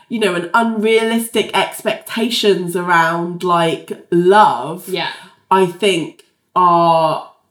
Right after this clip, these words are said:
Speaker 1: are setting herself up to fail, and I think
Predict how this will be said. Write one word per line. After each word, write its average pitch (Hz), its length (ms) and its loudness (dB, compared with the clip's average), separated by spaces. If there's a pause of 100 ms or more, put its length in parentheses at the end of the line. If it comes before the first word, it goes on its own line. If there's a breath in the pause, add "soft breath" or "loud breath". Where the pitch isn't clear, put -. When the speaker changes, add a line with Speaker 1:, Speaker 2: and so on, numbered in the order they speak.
(260)
Speaker 1:
are 160 400 4
setting 208 460 0
herself 175 480 -2
up - 240 -4
to 196 80 -6
fail, 208 840 0
and 160 480 2
I 165 220 -2
think 156 640 -4